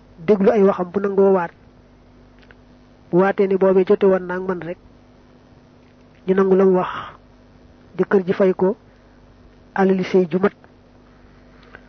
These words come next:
Nee nañu nag, wax ji gën a wóor mooy bu fekkee ne gone la woon,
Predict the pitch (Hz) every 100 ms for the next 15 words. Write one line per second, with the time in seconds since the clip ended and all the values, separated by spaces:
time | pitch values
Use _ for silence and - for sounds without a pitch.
0 | _ _ _ _ _ _ - 185 202 202
1 | 214 - _ - - 185 196 214 214 208
2 | 202 196 190 202 214 208 196 196 180 214
3 | 208 196 185 185